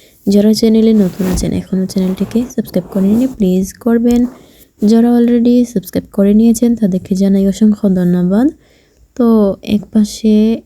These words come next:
একটা তরকারি বসিয়ে দিয়েছিল, এখানে শুটকি তরকারি বসিয়েছিলাম।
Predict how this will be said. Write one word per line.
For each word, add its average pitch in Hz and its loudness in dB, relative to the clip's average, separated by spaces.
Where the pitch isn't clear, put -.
একটা 185 -4
তরকারি 185 -2
বসিয়ে 185 -2
দিয়েছিল, 185 -2
এখানে 185 -4
শুটকি - -10
তরকারি 180 -4
বসিয়েছিলাম। 185 -4